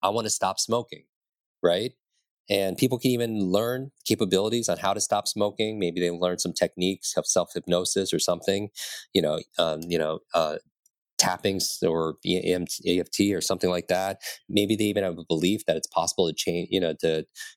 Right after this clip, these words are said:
to, uh, stop smoking. But if their identity is, "I am a smoker," wow, that person's gonna have a hard time stopping smoking if that's who they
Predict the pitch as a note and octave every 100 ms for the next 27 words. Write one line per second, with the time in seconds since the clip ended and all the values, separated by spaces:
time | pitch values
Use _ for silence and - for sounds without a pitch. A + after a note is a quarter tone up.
0 | - - E2+ D#2+ E2 D#2+ D#2 - - F#2
1 | - A2 G#2 B2 A#2 - - F#2 E2+ D2+
2 | G2+ B2 G2+ E2 D#2+ D#2 - F2+ F2+ F#2+
3 | F#2 F2+ F#2 F2+ - - - E2 E2+ -
4 | D3 F3+ - _ _ _ _ D#2 E2 E2+
5 | E2+ D2 C#2 C#2+ E2+ F2 G#2 G#2+ F#2+ F2+
6 | E2 C#2+ - F#2 E2+ - F#2 D#2+ D2+ -
7 | E2 - D2 - G2 F#2+ D#2+ D2+ _ E2+
8 | E2 D#2+ - F2+ D#2